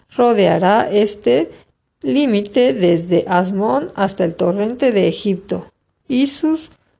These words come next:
remates serán al occidente. El límite occidental será el mar grande. Este límite será el límite occidental. El límite del norte será este.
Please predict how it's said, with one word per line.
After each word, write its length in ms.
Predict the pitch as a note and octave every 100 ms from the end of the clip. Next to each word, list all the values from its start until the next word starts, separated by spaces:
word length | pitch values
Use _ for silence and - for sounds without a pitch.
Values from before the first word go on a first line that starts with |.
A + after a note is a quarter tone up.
| _
remates 720 | - C4 B3 E3 D#3+ - G#3
serán 600 | - E3+ E3 E3 F#3+ - _
al 220 | G3+ F#3
occidente. 640 | F#3+ F#3+ A#3+ A#3+ C4+ C4+ - - - _ - - _ _ _ _ - _ _ _ _ _ -
El 180 | F3+
límite 400 | G3+ C#4+ D#4+ D#4+
occidental 680 | B3+ - F#3 E3+ D#3+ F#3+ A3
será 360 | A#3+ F#3 F3+ G3
el 140 | G3
mar 240 | F#3 F3 F3
grande. 420 | F3+ D#3+ D#3 E3+ - _
Este 340 | - A#3 A#3 C#4+
límite 500 | B3 G3 F#3+ A#3+ C#4
será 320 | - E3+ E3
el 100 | G3
límite 480 | G3 F#3 F#3 F#3+ -
occidental. 760 | G3 - A#3+ A#3 B3+ D4 D4 D4 - _ - _ _ _ _ _ _ _ _ -
El 180 | F#3
límite 400 | F#3+ C4 D4+ E4
del 220 | D4+ C4+ G3
norte 320 | F3+ F3 G3+
será 340 | G3+ E3+ F3
este. 280 | E3 -